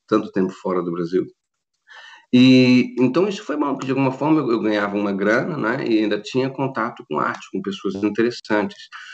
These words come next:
Ao mesmo tempo, eu comecei a, a fazer troca, eu ainda, ainda tinha essa vontade de ser ator, né? Eu ainda tinha essa coisa dentro de mim.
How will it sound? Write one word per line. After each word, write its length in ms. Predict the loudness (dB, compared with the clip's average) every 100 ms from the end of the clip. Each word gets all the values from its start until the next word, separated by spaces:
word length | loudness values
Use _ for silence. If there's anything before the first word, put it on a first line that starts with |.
| -4
Ao 120 | 2
mesmo 360 | 4 4 2 0
tempo, 340 | 2 2 2 -4 -8
eu 100 | -4
comecei 400 | -2 -2 -4 -8
a, 40 |
a 220 | -8 -8 -10 _ _ -4
fazer 600 | -4 -2 2 4 4 0 -6 _ _ -8
troca, 360 | -2 -2 -2 0
eu 140 | 2
ainda, 300 | 2 -2 -4
ainda 200 | 0 2 2
tinha 300 | 0 0 0
essa 140 | -2
vontade 420 | -4 -4 -6 -8
de 80 | -10
ser 180 | -10 -10
ator, 480 | -10 -2 0 0 -2
né? 200 | -4 -4 -6 _ -20 -20 _
Eu 60 | 0
ainda 140 | 0
tinha 280 | 0 0 0
essa 160 | 0 -6
coisa 280 | -4 -4
dentro 260 | 0 0 0
de 120 | 0
mim. 220 | 2 2